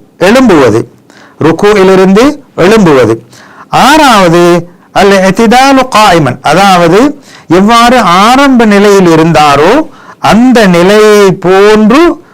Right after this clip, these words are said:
ருக்குவிலிருந்து எழும்பி இருக்க வேண்டும். இது ஆறாவது. ஏழாவது ருக்கு சுஜூது செய்வது. சுஜூது செய்கின்ற போது ஏழு உறுப்புகளின் மீது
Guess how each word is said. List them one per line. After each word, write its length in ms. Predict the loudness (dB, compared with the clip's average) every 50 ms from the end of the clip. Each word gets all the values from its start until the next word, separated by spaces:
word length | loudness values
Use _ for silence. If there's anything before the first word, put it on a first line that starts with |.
| _
ருக்குவிலிருந்து 640 | -4 -4 -4 -2 -2 -2 0 0 2 2 2 2 0 0
எழும்பி 680 | 0 0 0 0 0 0 0 0 0 0 0 -2 -6 -12 -20 -20 _ -4
இருக்க 340 | -2 0 0 0 0 0 0
வேண்டும். 300 | 0 0 -2 -2 -6 -8 -12 -18 -20 -14 _
இது 320 | -2 -2 0 0 -2 -2
ஆறாவது. 580 | -2 -2 0 0 0 0 0 0 -2 -4 -6 -10 -16 -20 -20 -20 -20 -20 -20 _ -2
ஏழாவது 680 | 0 0 2 2 0 0 0 0 0 0 2 0 2
ருக்கு 600 | 0 0 -2 0 0 0 0 2 0 0 -2 -4 -10 -16 _ _ _ _ _ _ _ _ _ _ -8 -4
சுஜூது 380 | -2 0 2 2 0 2 0 0
செய்வது. 560 | 0 0 0 0 0 0 0 -2 -4 -6 -12 -20 -20 -8 -4
சுஜூது 380 | -2 0 0 2 2 2 0
செய்கின்ற 520 | 0 0 0 0 0 0 0 0 0 -2 -2
போது 500 | 0 0 0 2 2 2 0 0 -2 -4 -10 -20 -20 -20 -10 -4
ஏழு 560 | -2 0 0 2 2 2 2 2 2 2 2
உறுப்புகளின் 600 | 0 0 -2 -4 -4 -2 0 0 0 0 0 0
மீது 180 | 0 0 -2